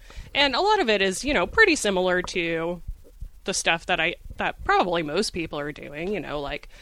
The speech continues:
cleaning, watching the news, uh, reading. You know, Laura Jane Grace writes songs and music, so she's been doing that.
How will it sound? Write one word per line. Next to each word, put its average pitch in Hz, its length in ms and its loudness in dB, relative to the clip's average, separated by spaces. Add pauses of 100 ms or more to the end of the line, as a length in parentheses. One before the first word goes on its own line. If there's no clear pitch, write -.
(160)
cleaning, 160 680 2 (320)
watching 277 400 0
the 277 100 2
news, 165 760 -2 (240)
uh, 160 520 -2 (640)
reading. 156 840 2 (580)
You 170 100 -8
know, 147 100 -6
Laura 170 280 0
Jane 196 220 -2
Grace 208 340 0
writes 240 400 0
songs 190 560 4
and 240 120 0
music, 294 500 -2
so 160 320 -2
she's 165 240 -2
been 180 500 -2
doing 247 300 -2
that. 359 300 -4